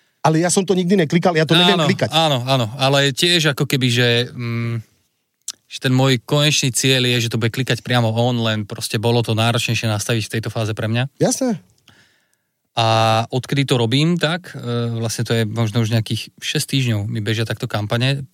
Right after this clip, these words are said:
Speaker 2: Ten môj spend je teda akože, e,
Speaker 1: Rádovo väčší?
Speaker 2: o-, oveľa, oveľa väčší.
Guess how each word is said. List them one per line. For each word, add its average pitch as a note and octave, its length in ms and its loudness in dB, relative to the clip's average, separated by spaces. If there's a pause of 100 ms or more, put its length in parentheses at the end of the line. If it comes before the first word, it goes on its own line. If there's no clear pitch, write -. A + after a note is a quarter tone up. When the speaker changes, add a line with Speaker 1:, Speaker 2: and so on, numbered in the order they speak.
Speaker 2:
Ten A#2 160 -2
môj A2+ 200 2
spend A#2 300 0
je A2+ 140 0
teda A2 260 -2
akože, G#2+ 320 -6
e, G#2 120 -6 (520)
Speaker 1:
Rádovo A#2 480 2
väčší? C3+ 400 2
Speaker 2:
o-, E3+ 140 2 (240)
oveľa, A#2+ 240 2
oveľa A#2 240 0
väčší. D3 400 -4